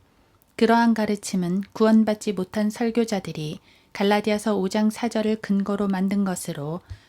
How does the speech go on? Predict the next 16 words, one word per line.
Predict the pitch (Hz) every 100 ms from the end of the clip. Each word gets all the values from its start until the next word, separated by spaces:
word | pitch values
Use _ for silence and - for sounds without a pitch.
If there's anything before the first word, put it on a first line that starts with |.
| _
실제 | - 262 240 247
그 | 240 220
구절의 | 208 196 208 208 214 208
그 | - 202
내용은 | 185 190 185 165 151 - - _ - -
의롭게 | 208 220 226 - 226 208
되기 | 190 196 185
위해 | 175 - 165 180 - - -
율법을 | 196 202 208 202 214 -
의지하는 | 208 208 233 214 214 208
자는 | 190 170 156 185 - - _ -
은혜로부터 | 214 226 226 220 214 226
떨어져 | 240 240 240 226
나간 | 190 185 202
것이라는 | 196 190 - 202 208 208
것이다. | 185 - - 147 156 165